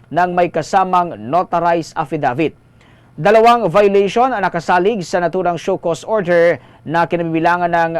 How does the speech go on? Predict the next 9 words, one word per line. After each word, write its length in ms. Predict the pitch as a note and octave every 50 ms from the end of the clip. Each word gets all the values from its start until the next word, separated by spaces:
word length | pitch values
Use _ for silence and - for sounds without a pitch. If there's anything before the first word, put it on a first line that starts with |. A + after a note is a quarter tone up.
| C3+ B2+
reckless 400 | C#3 F3 F3+ - - F3 E3 -
driving 560 | - D3 F3 F3 E3 D3+ C#3 F3+ A3+ C#4 G#3+ A#2+ - _ _ _ -
sa 160 | - - D3 C#3+
ilalim 260 | D#3 D#3+ E3 E3 D#3+
niya 160 | E3 E3+ F3 E3+
ng 100 | E3 D#3+ C#3 B2 A#2+
Joint 320 | E3 E3+ F#3 F3+ F3 D#3+ - -
Administrative 580 | E3+ E3+ E3 E3 D#3+ E3 D3+ E3 D#3 D#3+ D#3+ D3+ -
Order 320 | - F3 F3 E3 E3+ E3